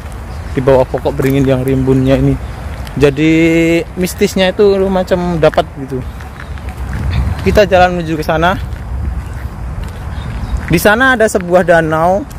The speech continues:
atau yang dulunya dibilang, <coughs> aduh, serak, guys. <coughs> Sorry, guys. Yang dulunya dibilang kolam Halim. Yang dimaksud dengan, eh,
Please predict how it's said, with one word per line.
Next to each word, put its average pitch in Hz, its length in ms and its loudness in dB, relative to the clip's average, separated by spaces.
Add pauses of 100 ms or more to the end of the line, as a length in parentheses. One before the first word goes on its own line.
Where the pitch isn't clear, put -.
(180)
atau 175 400 6
yang 170 320 4 (480)
dulunya 190 400 4
dibilang, 208 960 0 (1040)
<coughs> 740 720 -2
aduh, 180 220 -4
serak, 156 320 -8
guys. 160 160 -4 (720)
<coughs> - 640 -6
Sorry, 180 160 -2
guys. 156 320 -6 (800)
Yang 185 240 4
dulunya 208 320 4
dibilang 220 800 0 (800)
kolam 185 320 6
Halim. 175 320 0 (400)
Yang 180 140 2 (100)
dimaksud 175 240 0
dengan, 170 240 -2
eh, 156 140 -6